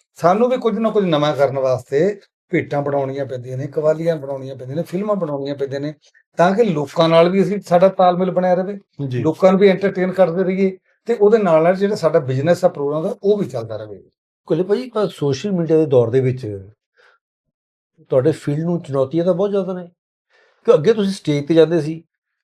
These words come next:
Speaker 2: ਤੁਸੀਂ ਚਾਹੁੰਦੇ ਸਾਡੀ ਆਡੀਅנס ਸਾਡੇ ਸਾਹਮਣੇ ਬੈਠੀ ਹੋਵੇ, ਅਸੀਂ ਗਾਈਏ, ਪਰ ਅੱਜ ਇਹ ਚੀਜ਼ਾਂ ਬਦਲ ਨਹੀਂ ਗਈਆਂ?
Speaker 1: ਬਹੁਤ ਜ਼ਿਆਦਾ ਬਦਲ ਗਈਆਂ।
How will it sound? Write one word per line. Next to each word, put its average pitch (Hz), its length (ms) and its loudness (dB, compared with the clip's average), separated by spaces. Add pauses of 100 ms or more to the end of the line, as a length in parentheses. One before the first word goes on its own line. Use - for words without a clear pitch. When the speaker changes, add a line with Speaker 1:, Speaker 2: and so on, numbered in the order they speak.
Speaker 2:
ਤੁਸੀਂ 139 280 -6
ਚਾਹੁੰਦੇ 165 260 4
ਸਾਡੀ 151 260 2
ਆਡੀਅנס 147 320 2
ਸਾਡੇ 147 200 0
ਸਾਹਮਣੇ 165 260 2
ਬੈਠੀ 135 260 0
ਹੋਵੇ, 139 160 0
ਅਸੀਂ 135 200 -2
ਗਾਈਏ, 135 500 0 (640)
ਪਰ 190 80 -2 (160)
ਅੱਜ 156 140 0
ਇਹ 214 60 -4
ਚੀਜ਼ਾਂ 185 260 0
ਬਦਲ 151 220 4
ਨਹੀਂ 254 140 -4
ਗਈਆਂ? 214 260 -8 (500)
Speaker 1:
ਬਹੁਤ 240 240 4
ਜ਼ਿਆਦਾ 208 240 6
ਬਦਲ 143 240 2
ਗਈਆਂ। 127 320 -6